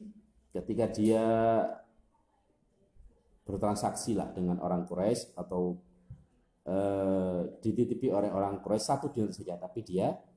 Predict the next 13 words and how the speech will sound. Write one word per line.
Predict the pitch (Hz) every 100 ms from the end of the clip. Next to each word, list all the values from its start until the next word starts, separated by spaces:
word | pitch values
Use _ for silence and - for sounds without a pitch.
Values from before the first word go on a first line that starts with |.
| _ _ _ _ -
berkhianat. | 87 - 92 82 80 78 - - _ _ _ _ - - _ -
Kenapa | 117 143 151
demikian? | 143 143 143 139 -
Ya, | 104 -
karena | 87 73 90 127 180 - _ _ _ _ _ _ _ -
orang | 139 135 135 127
Yahudi | 127 117 104 - 113
atau | 117 127 -
orang | 117 117 110 110 110
ahli | 107 101
kitab | 104 104 101
itu | 143
berpendapat | 117 92 98 85 - 113